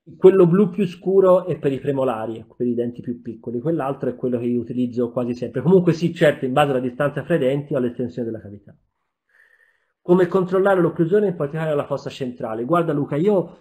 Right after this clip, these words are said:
da quando utilizzo, allora, io prima di tutto faccio il controllo occlusale prima, cioè io faccio il controllo occlusale e poi preparo, di modo da avere il punto di contatto di occlusione mai sul margine della mia otturazione, ma sempre o su composito o sul dente.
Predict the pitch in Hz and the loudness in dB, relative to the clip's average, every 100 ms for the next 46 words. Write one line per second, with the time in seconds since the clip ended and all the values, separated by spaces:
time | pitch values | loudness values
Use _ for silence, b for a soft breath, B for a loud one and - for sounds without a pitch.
0 | _ 139 135 190 226 196 175 180 156 160 | _ -8 -2 -2 -2 -2 -2 -2 -2 0
1 | 156 151 156 143 175 175 185 190 170 170 | 2 0 -2 2 4 4 4 2 2 -2
2 | 226 233 214 220 - 139 - 139 151 143 | -4 -2 -2 -2 -2 -6 -4 -8 -6 -4
3 | 147 147 143 165 151 120 104 98 - _ | -4 -4 -2 -2 -2 -6 -12 -14 -20 _
4 | _ _ _ 139 160 151 127 - 117 123 | _ _ _ -2 0 0 -2 -6 -10 -6
5 | 160 156 147 143 156 180 175 139 - 117 | -4 -4 -4 -4 -2 -2 -2 -4 -4 -10
6 | 104 95 104 - 120 139 156 151 147 135 | -10 -14 -18 -18 -8 -2 0 0 0 0
7 | 117 117 170 170 143 131 139 170 160 - | -4 -6 -8 -6 -8 -8 -8 -6 -8 -6
8 | 170 135 127 - 123 147 175 160 139 143 | -6 -4 -6 -6 -8 -4 -2 -2 -2 -2
9 | 156 160 160 160 B B B _ - 139 | 0 -2 -4 -8 B B B _ -8 -6
10 | 135 143 139 139 127 123 123 120 127 123 | -2 -2 -2 -2 -4 -2 -4 -4 -6 -6
11 | - 147 180 160 127 - 131 123 131 143 | -4 -2 0 -2 -4 -6 -8 -2 -2 -2
12 | 139 - 131 143 147 147 143 - 123 110 | -6 -6 -6 -2 -2 -2 -10 -12 -14 -16
13 | 98 107 _ | -16 -18 _